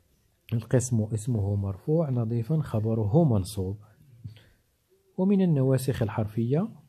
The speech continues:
إن، أن، كأن، ليت، لعل. النواسخ الحرفية تدخل على الجملة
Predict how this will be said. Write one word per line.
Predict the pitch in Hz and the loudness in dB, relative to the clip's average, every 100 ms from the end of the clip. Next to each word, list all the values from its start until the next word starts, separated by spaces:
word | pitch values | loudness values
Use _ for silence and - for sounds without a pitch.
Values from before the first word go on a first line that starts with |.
| _ _ | _ _
إن، | 175 147 117 | 0 2 2
أن، | 117 147 - 156 135 110 127 | 2 0 0 2 2 0 -2
كأن، | 147 139 135 139 110 117 123 | -4 -4 -2 0 0 0 0
ليت، | 110 117 120 - | 0 0 0 -2
لعل. | 185 214 139 127 110 104 98 131 - _ _ _ _ _ _ _ _ _ _ _ - - _ _ 131 | -4 -2 -2 0 0 -2 -4 -8 -16 _ _ _ _ _ _ _ _ _ _ _ -20 -20 _ _ -2
النواسخ | 117 135 196 190 156 | 2 4 4 4 0
الحرفية | 113 - 135 117 117 117 | 0 0 0 2 4 4
تدخل | 131 120 123 110 | 2 -2 2 2
على | 95 104 | 4 2
الجملة | 101 139 175 | 2 2 2